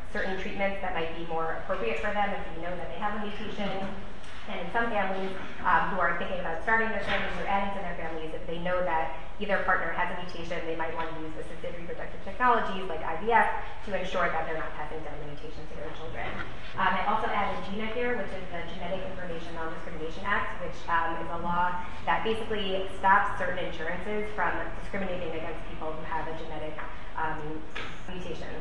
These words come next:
So there are a lot of exceptions to the rule, but certain insurances, um, are not part of the law, but we always tell people that before they get tested, it's a good idea to get their insurances in place because, uh, if they do test positive,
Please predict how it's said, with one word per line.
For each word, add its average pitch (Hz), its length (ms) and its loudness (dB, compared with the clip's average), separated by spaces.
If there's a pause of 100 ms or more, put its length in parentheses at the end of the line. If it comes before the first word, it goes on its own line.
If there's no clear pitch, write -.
So 170 160 0
there 180 160 2
are 180 240 4
a 170 80 0
lot 175 160 2
of - 80 -2
exceptions 247 480 0
to 254 80 0
the 233 80 0
rule, 220 240 2
but 185 160 0 (400)
certain 202 320 2
insurances, 170 640 0 (160)
um, 165 240 0 (160)
are 165 320 -2 (640)
not 180 220 2
part 208 140 6
of 208 60 0
the 226 60 2
law, 233 240 4
but - 240 4 (640)
we 196 80 0
always 202 240 0
tell 180 160 2
people 175 240 -2
that 160 300 0
before 190 240 0
they 185 80 0
get 180 180 0
tested, 208 320 0
it's 185 140 -2
a - 20 -4
good 175 140 -2
idea 165 260 -2
to 160 80 -2
get 165 140 -2
their 160 100 -2
insurances 160 540 -2
in - 80 -2
place 254 320 0
because, 180 260 -2 (460)
uh, - 260 2
if 185 100 -2
they 175 140 -2
do 185 140 -2
test 165 220 -2
positive, 156 340 -2